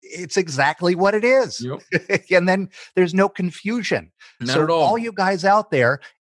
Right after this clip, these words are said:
Speaker 1: if you're thinking you have to hide what you do, don't do that, 'cause you're
Speaker 2: Yep.
Speaker 1: also hiding from customers who want to
Speaker 2: Mm-hmm.
Speaker 1: hire you.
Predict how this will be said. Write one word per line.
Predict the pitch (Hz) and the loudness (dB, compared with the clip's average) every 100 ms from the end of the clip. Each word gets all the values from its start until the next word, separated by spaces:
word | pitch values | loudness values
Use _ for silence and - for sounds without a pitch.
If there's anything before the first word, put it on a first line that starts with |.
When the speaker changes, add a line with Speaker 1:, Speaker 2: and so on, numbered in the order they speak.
| - | -2
Speaker 1:
if | 156 - | -2 0
you're | 147 | -2
thinking | - 202 196 185 | 0 -2 -2 -2
you | 175 | 0
have | 170 - | 0 2
to | 156 | 0
hide | 151 175 190 170 | 0 0 0 -2
what | 160 156 151 | -4 -4 0
you | 147 | -2
do, | 143 180 175 160 131 | 2 2 2 0 -2
don't | 170 175 190 208 151 | 0 0 0 -4 -2
do | 185 208 | -2 0
that, | 180 135 - | 2 0 0
'cause | 156 139 | -6 -2
you're | 151 151 | 2 2
Speaker 2:
Yep. | |
Speaker 1:
also | 160 - 156 | 2 0 -4
hiding | 160 165 165 156 | 0 0 0 -6
from | 165 156 | -10 -8
customers | - 170 - 170 160 147 | -2 -2 -4 -4 -4 -2
who | 147 | -6
want | 139 151 135 | 0 0 0
to | 143 | -4
Speaker 2:
Mm-hmm. | 139 | 0
Speaker 1:
hire | 156 175 175 | 2 2 2
you. | 151 135 98 | 0 -2 -2